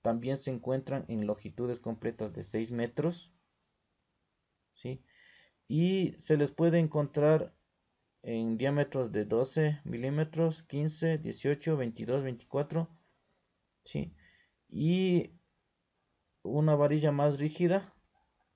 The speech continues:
ese de pavimento rígido, de veinticinco, veintiocho, treinta y dos, treinta y seis, que son varillas más comerciales y mucho más resistentes, ¿sí? En metal mecánica, podem-, por lo general, si utilizamos estas varillas.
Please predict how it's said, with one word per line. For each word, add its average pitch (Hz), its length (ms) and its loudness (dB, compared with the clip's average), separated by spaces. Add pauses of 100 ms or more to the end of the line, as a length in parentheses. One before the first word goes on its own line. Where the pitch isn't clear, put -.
(500)
ese 120 220 -6
de 120 100 2
pavimento 117 560 -2
rígido, 147 500 -4 (480)
de 110 160 -6
veinticinco, 147 540 -4
veintiocho, 131 520 -6
treinta 110 280 -6
y 110 40 0
dos, 113 160 -2
treinta - 260 -12
y - 20 -20
seis, - 360 -20 (120)
que 113 100 -16
son 113 360 -10 (580)
varillas 113 460 -4
más 127 220 -10
comerciales 123 600 -6
y 113 80 -10
mucho 107 340 -8
más 101 280 -10
resistentes, - 800 -16
¿sí? - 120 -12 (920)
En 139 180 -4
metal 147 300 0
mecánica, 143 680 -2
podem-, 107 420 -4
por 139 160 2
lo 147 80 0
general, 131 340 -2
si - 200 -12 (140)
utilizamos 104 640 -8
estas 101 400 -8
varillas. - 420 -10